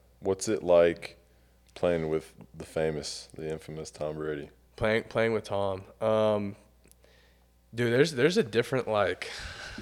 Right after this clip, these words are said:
Speaker 2: it's just different when he's around. I'll never forget, we, um, we had some practices where, and this is before Tom got there, so I was, I was there before, uh, during all the, the voluntary stuff.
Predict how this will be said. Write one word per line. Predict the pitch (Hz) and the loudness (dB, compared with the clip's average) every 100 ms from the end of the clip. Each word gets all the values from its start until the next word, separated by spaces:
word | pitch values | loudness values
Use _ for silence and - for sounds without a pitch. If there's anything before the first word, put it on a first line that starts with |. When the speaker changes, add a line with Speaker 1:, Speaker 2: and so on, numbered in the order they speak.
| - - _ _ _ - - _ - | -16 -20 _ _ _ -20 -20 _ -4
Speaker 2:
it's | - | 2
just | 220 - | 2 2
different | 127 131 101 | 2 2 0
when | |
he's | 107 98 | -4 -4
around. | 87 95 95 90 - - - _ - - - _ | -4 -4 -8 -10 -14 -20 -20 _ -20 -20 -20 _
I'll | 110 135 | 2 4
never | 147 143 | 4 4
forget, | 117 107 107 104 | 0 0 2 0
we, | 104 120 120 | 0 2 4
um, | 113 104 98 92 - - - - - - _ - - _ _ _ _ | 4 0 -4 -8 -16 -20 -20 -16 -16 -16 _ -20 -20 _ _ _ _
we | - 113 117 117 113 110 110 - _ _ _ _ | -10 -4 -2 -2 -4 -6 -10 -18 _ _ _ _
had | - 120 123 | 2 2 2
some | 123 | 0
practices | 110 101 101 - 101 98 - - - | 2 0 -2 -6 -6 -6 -8 -14 -10
where, | 104 104 98 98 95 92 - _ _ _ | -2 0 0 -2 -4 -10 -16 _ _ _
and | 123 | -2
this | 131 | 0
is | |
before | 131 117 131 120 | -2 0 2 2
Tom | 110 98 | 2 -2
got | 90 92 | -4 -8
there, | - - | -10 -10
so | - 101 | -8 -6
I | 101 117 | 2 2
was, | 123 113 | 2 0
I | 113 | 2
was | 113 110 | 2 2
there | 110 107 104 101 | 2 4 2 -2
before, | - - - 104 104 95 | -8 -14 -8 -2 -2 0
uh, | 104 | -4
during | 101 104 104 | -2 0 2
all | 104 | 2
the, | 101 101 90 | 2 -2 -4
the | 95 95 | -8 -8
voluntary | 95 101 101 95 87 - | 0 0 0 -4 -8 -8
stuff. | 85 - - | -10 -12 -14